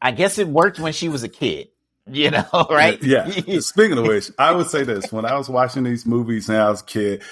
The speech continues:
Speaker 2: I remember going to bed, and I don't know, and I know everyone has done this,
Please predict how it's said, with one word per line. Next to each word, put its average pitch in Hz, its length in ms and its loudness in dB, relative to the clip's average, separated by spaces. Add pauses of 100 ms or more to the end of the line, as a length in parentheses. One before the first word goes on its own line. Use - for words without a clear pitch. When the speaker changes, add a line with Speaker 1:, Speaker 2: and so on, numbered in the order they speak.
(120)
Speaker 2:
I 107 140 2
remember 113 360 0
going 110 200 2
to 98 60 -4
bed, 101 480 0
and 98 280 -2
I 110 80 2
don't 117 160 0
know, 95 260 -2
and 104 100 0
I 104 220 0
know 120 260 2
everyone 107 600 -2
has 90 200 -6
done 101 240 -2
this, 120 220 -6